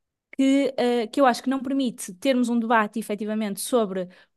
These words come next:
o que é que os imp-, para que é que os impostos servem e para que é que, eh, e, e pronto, e, e, e porque é que os, eh, porque é que o Estado cobra impostos, que é uma, que é das coisas mais an-, mais, eh,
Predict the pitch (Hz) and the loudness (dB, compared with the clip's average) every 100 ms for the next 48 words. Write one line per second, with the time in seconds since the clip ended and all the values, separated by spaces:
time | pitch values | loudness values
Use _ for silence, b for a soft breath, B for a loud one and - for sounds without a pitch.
0 | _ - 247 294 277 254 233 226 214 240 | _ -8 0 2 2 -2 -2 -4 -4 0
1 | 254 262 247 226 214 - - 214 214 233 | 0 0 -4 -4 -4 -6 -2 0 0 -2
2 | 262 285 b b - 254 262 277 285 - | -6 -10 b b -8 0 0 0 -6 -6
3 | 285 285 294 202 269 277 269 269 269 269 | -2 0 -2 -4 -2 0 0 -2 -2 -4
4 | - 262 247 _ - 220 214 247 320 233 | -4 -8 -10 _ -6 -6 -2 -4 -2 -4
5 | 208 208 202 202 202 208 - - 220 247 | -4 -4 -4 -4 -6 -8 -10 -10 0 2
6 | 247 - 269 294 302 - _ _ _ _ | 0 0 0 0 -2 -16 _ _ _ _
7 | - 247 - - 254 247 247 247 - 277 | -6 -4 -4 0 2 4 2 -2 -2 -2
8 | 269 - 269 277 269 277 277 294 277 226 | -2 2 4 4 2 -2 0 -2 0 -2
9 | - - - - 185 180 180 202 180 185 | -6 -18 -18 -8 -6 -6 -8 -6 -6 -6
10 | 202 196 202 196 208 202 - 208 196 196 | -8 -6 -6 -6 -6 -8 -6 -4 -4 -8
11 | - B B B B B - 202 202 196 | -14 B B B B B -4 0 2 2
12 | 196 196 196 190 - - - | 0 -2 -6 -10 -14 -16 -20